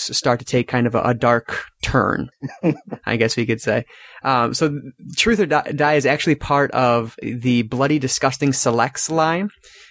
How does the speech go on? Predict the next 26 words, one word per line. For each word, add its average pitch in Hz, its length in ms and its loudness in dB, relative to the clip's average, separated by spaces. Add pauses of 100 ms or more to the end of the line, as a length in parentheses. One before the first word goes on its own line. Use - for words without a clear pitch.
(120)
which 143 380 0
is 123 680 2 (340)
a 135 140 0
line 147 220 2
that 127 100 2
I've 135 140 2
actually 143 260 2
not 127 300 2
watched 131 500 0
a 139 80 0
movie 139 300 2
from 120 320 0
yet, 123 400 0
excluding 135 500 0
Truth 131 240 0
or 123 60 0
Die. 113 200 2
Fr-, 147 180 0
or 127 120 2
Truth 151 180 0
or 135 40 2
Die 127 120 4
was 123 140 0
my 107 80 -4
first 127 320 -2
one, 120 260 0